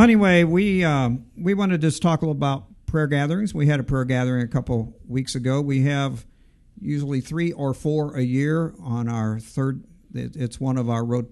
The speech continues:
rotation. It's in our rotation for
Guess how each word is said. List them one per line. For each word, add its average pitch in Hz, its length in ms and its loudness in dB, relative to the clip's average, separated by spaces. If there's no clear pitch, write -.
rotation. 135 1040 -2
It's 139 180 -6
in 170 140 2
our 151 120 0
rotation 127 680 -2
for 113 380 -8